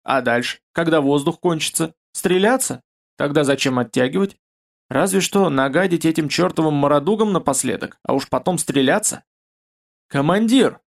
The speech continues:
В рубку влетел Грей. «Там это, люк не...» Он запнулся и удивленно уставился на меня, стоявшего около кресла борт-инженера.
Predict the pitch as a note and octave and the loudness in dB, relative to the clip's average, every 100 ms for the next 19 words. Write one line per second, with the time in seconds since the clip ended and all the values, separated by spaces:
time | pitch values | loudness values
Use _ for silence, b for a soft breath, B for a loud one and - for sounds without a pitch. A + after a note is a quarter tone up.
0 | _ - C3+ E3+ - C#3+ C3 C3 C3+ B2 | _ -4 0 0 2 2 4 4 0 0
1 | A2 F2 _ _ C#3+ G#3+ C4 G#3 G2+ C#3 | -4 -6 _ _ -4 2 2 2 0 2
2 | C4+ - F3 F#3 C3+ - _ _ _ _ | 2 0 0 0 0 -4 _ _ _ _
3 | - C3 B2 B2 E3 F#3+ D3+ B2+ B2+ B2+ | -8 -4 0 -2 0 0 0 0 0 2
4 | C#3 E3 D3 C#3 B2+ D3 C#3+ C3+ C3+ C3 | 2 2 0 -2 -2 0 2 0 -2 -2
5 | C3 E3 G3+ - _ _ _ - - C3+ | -2 0 -2 -4 _ _ _ -14 -2 2
6 | E3+ E3+ D#3+ D#3 D3 D3 D3 D3 D3+ C#3 | 2 2 0 2 0 0 0 2 0 0
7 | C#3 C#3+ C#3+ C#3+ C3+ E3 D#3 - - | -2 0 0 -2 -2 -2 -2 -4 -8